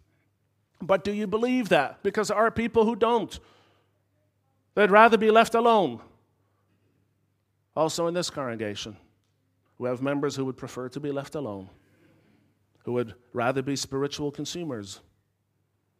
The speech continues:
They might never say that out loud, but they live it. And they're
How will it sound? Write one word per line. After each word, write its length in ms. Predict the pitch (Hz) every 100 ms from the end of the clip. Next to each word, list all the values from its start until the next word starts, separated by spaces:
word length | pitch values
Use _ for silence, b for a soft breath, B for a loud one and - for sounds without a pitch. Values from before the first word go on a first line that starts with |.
| _ _ _ _ _
They 120 | -
might 160 | 101 -
never 240 | 120 107
say 300 | 104 - 87
that 280 | 101 104 - _ _
out 160 | 104 87
loud, 340 | 95 98 110 101 _ _ _ _ _ _ _ _ _ _ _
but 100 | 113
they 140 | 87
live 200 | 82 120
it. 160 | 107 110 _ _ _ _ _ _ _ _ _ _ _ _ _ _ _ _ _ _ _ -
And 180 | 120
they're 240 | 123 117